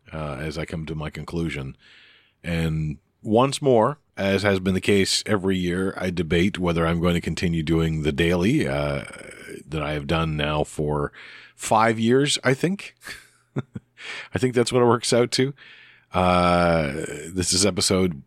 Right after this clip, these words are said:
one thousand eight hundred and twenty-eight of a thirty-day challenge. Uh, go figure. But, uh, yeah, nothing really much to, to talk about. I will say, uh, and, and I'm kind of veering into my normal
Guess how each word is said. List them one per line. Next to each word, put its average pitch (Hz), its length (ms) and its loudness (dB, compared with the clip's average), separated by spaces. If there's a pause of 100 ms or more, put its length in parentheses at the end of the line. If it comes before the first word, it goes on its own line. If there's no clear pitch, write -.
(140)
one 101 220 0
thousand 95 380 2
eight 90 140 -2
hundred 92 220 0
and 87 100 -4
twenty-eight 98 560 0
of 113 140 -4
a 113 60 2
thirty-day 120 420 2
challenge. 156 460 -2 (960)
Uh, - 320 -12
go 73 120 -6
figure. - 340 -2 (1400)
But, 151 400 -6
uh, 135 300 -6 (1000)
yeah, 76 360 -10
nothing 90 260 -6
really 85 220 0
much 82 280 0
to, 78 120 -4
to - 160 -10
talk 80 240 -2
about. 78 200 0 (280)
I 110 80 2
will 160 180 6
say, 117 420 4
uh, 101 400 4 (280)
and, 104 180 -4
and 104 160 0
I'm 98 140 0
kind 104 280 0
of 90 100 0
veering 98 320 4
into 95 240 -2
my 90 200 2
normal 87 580 2